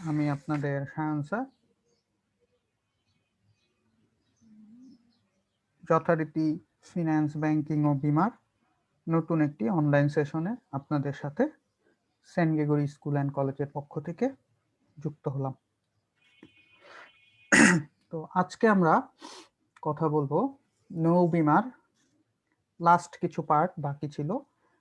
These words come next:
সেগুলা নিয়ে। গত দুইটা লেকচারে নৌ বীমা সংক্রান্ত বিভিন্ন বিষয় আমরা আলোচনা করেছি। নৌ বীমা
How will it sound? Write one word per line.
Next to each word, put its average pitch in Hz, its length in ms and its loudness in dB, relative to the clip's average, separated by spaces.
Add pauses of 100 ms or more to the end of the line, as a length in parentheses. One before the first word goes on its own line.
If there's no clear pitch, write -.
(120)
সেগুলা 151 380 -2
নিয়ে। 147 300 0 (920)
গত 170 220 0
দুইটা 165 580 0 (540)
লেকচারে 151 480 0
নৌ 156 220 4
বীমা 147 340 2
সংক্রান্ত 143 600 -2
বিভিন্ন 147 440 2
বিষয় 139 360 -4 (580)
আমরা 135 380 -8 (100)
আলোচনা 147 420 -2
করেছি। 143 400 -4
নৌ 156 200 0
বীমা 143 400 0